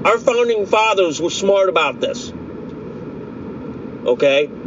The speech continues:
Our founding fathers w-, weren't dumb, weren't stupid. They were smart because they saw what happens when you don't have the same equal rights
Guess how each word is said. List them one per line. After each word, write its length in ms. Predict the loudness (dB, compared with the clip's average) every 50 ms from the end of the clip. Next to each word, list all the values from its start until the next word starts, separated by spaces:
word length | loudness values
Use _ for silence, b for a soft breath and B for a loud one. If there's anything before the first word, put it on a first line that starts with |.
| -8 -2
Our 160 | 0 2 2
founding 520 | 2 0 0 0 0 2 2 0 0 0 0
fathers 580 | 2 2 2 4 4 4 4 2 2 0 -4
w-, 320 | -8 -10 -4 -2 0 -2 -2
weren't 760 | -2 -6 -10 -8 -2 2 4 4 4 2 0 -8 -8 -2 2
dumb, 680 | 2 4 4 2 -2 -6 -10 -12 -10 -10 -10 -4 0
weren't 260 | 2 2 2 0 -2
stupid. 880 | -6 -6 -4 0 2 2 2 2 2 0 -2 -2 -4 -10 -12 -12 -4 0
They 120 | 2 2
were 160 | 2 2 0 -2
smart 960 | -4 -4 -2 0 2 2 2 2 0 -2 -6 -10 -10 -10 -10 -10 -10 -8 -4
because 280 | 0 2 2 2 4
they 160 | 2 0 0 0
saw 520 | 0 0 2 2 2 2 2 0 -2 -2
what 880 | -4 -8 -12 -12 -12 -12 -12 -10 -10 -10 -10 -6 0 2 2 2 2 2
happens 560 | -2 -2 -2 -2 0 2 2 2 2 0 0
when 240 | 2 2 2 2 2
you 280 | 0 0 0 0 -2
don't 420 | 0 2 4 4 4 2 -2 -6 -6
have 360 | -2 -2 0 0 -2 -2 -4
the 60 | -4
same 500 | -2 0 0 0 2 0 -2 -2 -4 -4
equal 360 | -6 -6 -4 0 0 0 2 2
rights 380 | 2 2 2 0 -2 -4 -10